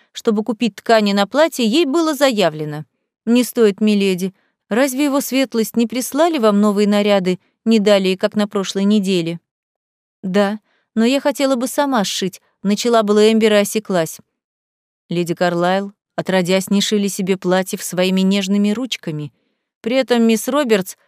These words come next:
с таким презрением взглянула на руки Эмбер, что та машинально спрятала их за спину. Потом она сидела на подоконнике в гостиной и рассматривала свои ладони.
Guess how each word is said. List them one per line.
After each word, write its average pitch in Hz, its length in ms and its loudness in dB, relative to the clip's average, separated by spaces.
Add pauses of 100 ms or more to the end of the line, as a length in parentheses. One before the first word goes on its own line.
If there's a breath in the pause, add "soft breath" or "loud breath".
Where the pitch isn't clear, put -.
(160)
с - 80 -20
таким 269 300 -2
презрением 226 720 0
взглянула 190 540 0
на 196 180 2
руки 196 280 -2
Эмбер, 240 260 0
что - 200 -4
та 226 160 2
машинально 214 560 0
спрятала 202 480 -2
их 190 180 -4
за 175 180 -2
спину. 151 400 -10 (600)
Потом 254 300 -4
она 208 140 0
сидела 196 380 -2
на 190 140 -2
подоконнике 185 640 -4
в 160 40 -12
гостиной 240 680 -4 (460)
и 208 60 -8
рассматривала 214 720 -2
свои 196 320 -4
ладони. 170 540 -4